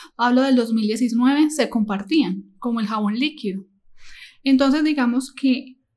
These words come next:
el paralelo entre el dos mil diecinueve, dos mil veinte y dos mil veintiuno es, en el dos mil veinte nos enseñó, tenemos que mirar el lado positivo, nos enseñó a saber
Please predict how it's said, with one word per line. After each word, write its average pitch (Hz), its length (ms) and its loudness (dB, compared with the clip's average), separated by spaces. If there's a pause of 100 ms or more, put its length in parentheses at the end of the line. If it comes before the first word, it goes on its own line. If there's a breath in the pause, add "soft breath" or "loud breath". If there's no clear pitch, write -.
(140)
el 226 160 -6
paralelo 233 460 -2
entre 285 240 2
el 233 60 0
dos 214 140 -2
mil 220 160 0
diecinueve, 233 460 2
dos 202 120 -2
mil 214 200 0
veinte 220 220 -2
y 202 40 -2
dos 196 140 -4
mil 214 140 0
veintiuno 254 480 2
es, - 300 -10 (1000 soft breath)
en 269 160 6
el 277 80 4
dos 277 180 2
mil 277 160 8
veinte 359 380 4 (840)
nos 254 320 8
enseñó, 262 760 6
tenemos 254 320 0
que - 100 0
mirar 269 300 4
el 262 80 -2
lado 254 180 -2
positivo, 254 480 0
nos 240 140 -2
enseñó 208 560 -4
a 233 180 -4
saber 233 600 -4